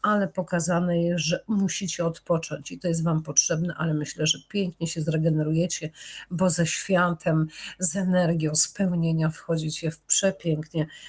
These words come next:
w energię roku dwa tysiące dwadzieścia sześć. Piękne, to są jedne z najpiękniejszych kart. Mało tego, e, na potwierdzenie, tak jak powiedziałam, bo nawet nie widziałam tej karty, wchodzicie w energetykę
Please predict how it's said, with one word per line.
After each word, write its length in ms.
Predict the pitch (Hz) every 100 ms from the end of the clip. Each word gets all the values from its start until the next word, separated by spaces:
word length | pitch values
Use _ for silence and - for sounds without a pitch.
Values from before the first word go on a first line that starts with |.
| -
w 140 | 180 190
energię 520 | 175 160 156 156 160
roku 280 | 131 - 160
dwa 220 | 151 143
tysiące 540 | 160 - 135 135 151
dwadzieścia 760 | 151 147 143 131 - - 139 82 _ 139
sześć. 720 | - 175 139 - - - -
Piękne, 400 | - 254 208 160
to 140 | 147 190
są 160 | -
jedne 320 | 190 208 208 185
z 40 |
najpiękniejszych 840 | 185 170 170 160 170 165 - 165
kart. 320 | - 160 156 -
Mało 280 | 190 190
tego, 320 | 175 165 151 147 156
e, 180 | 156 156 160
na 180 | 196 196
potwierdzenie, 920 | 196 - - 196 185 180 214 175 156
tak 180 | 156 151
jak 100 | -
powiedziałam, 540 | - 156 156 185 214 202
bo 80 | 170
nawet 300 | 156 160 165
nie 100 | 160
widziałam 360 | 160 202 196
tej 180 | 170 160
karty, 380 | - 156 - 156 - - - -
wchodzicie 480 | - 185 202 202 208
w 60 | 175
energetykę 800 | 185 180 160 165 160 170 175